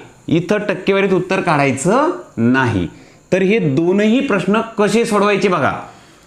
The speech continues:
सोळा टक्के म्हणजे काय? तर तुम्हाला माहिती आहे, टक्केवारीचं चिन्ह असलं की छेदात शंभर लिहिला आणि टक्के चिन्ह काढून टाकलं तरी चालतं,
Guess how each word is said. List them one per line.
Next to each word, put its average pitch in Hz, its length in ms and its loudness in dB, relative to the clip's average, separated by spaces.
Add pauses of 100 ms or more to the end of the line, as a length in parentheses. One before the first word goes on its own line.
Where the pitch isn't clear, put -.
(240)
सोळा 208 260 2
टक्के 233 360 -2
म्हणजे 220 320 2
काय? 208 340 -2
तर 214 100 0
तुम्हाला 220 320 2
माहिती 190 240 2
आहे, 143 80 -2
टक्केवारीचं 220 1000 0
चिन्ह 214 380 2
असलं 214 340 0
की 202 320 -2
छेदात 202 240 2 (140)
शंभर 202 320 2
लिहिला 190 500 2 (300)
आणि 175 180 2
टक्के 196 440 -2
चिन्ह 202 300 2
काढून 190 280 2
टाकलं 156 260 2
तरी 175 120 2
चालतं, 95 400 -2